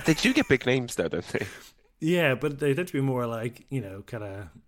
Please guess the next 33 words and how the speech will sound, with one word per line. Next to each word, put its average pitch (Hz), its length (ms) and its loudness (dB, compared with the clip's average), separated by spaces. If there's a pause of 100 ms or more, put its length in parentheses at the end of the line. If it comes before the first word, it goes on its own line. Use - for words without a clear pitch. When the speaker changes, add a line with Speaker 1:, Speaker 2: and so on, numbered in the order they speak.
Speaker 2:
Ellie 104 180 -8
Speaker 1:
The 92 100 0
Ellie 87 140 0
Speaker 2:
Goulding, 85 240 -2
Speaker 1:
Gouldings. - 160 -6
Speaker 2:
kinda 110 240 -2
like, 117 260 -6 (280)
yeah, 120 280 -2
the - 80 -2
more 143 200 2
Speaker 1:
<laughs> 139 80 -8
Speaker 2:
free, 160 240 4
the 156 140 -2
younger 135 300 4
crowd. 117 440 -4 (1200)
Speaker 1:
Ellie 104 220 0
Goulding 90 220 0
with 87 100 0
her 98 80 0
young 87 240 -4
crowds. - 640 -6
Speaker 2:
Well, 117 200 -2
not 127 180 -4
that 131 80 -4
she's 110 160 -8
very 110 120 -6
Gen 113 220 -6
Z 110 140 -6
anymore, 113 480 -6
but, 107 120 -12
um, 107 460 -10 (600)
anyway, 113 280 -4 (220)
yes, 117 340 -4